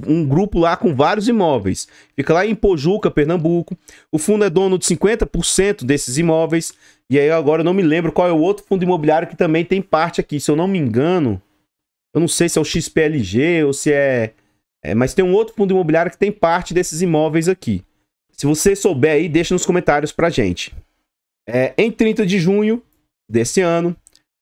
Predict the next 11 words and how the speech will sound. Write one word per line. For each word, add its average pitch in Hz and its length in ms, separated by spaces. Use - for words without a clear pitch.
as 139 120
aplicações 190 520
financeiras 196 440
do 180 100
fundo 190 400
totalizam, 175 800
é, 123 100
três 190 360
milhões 185 380
e 214 40
meio. 151 400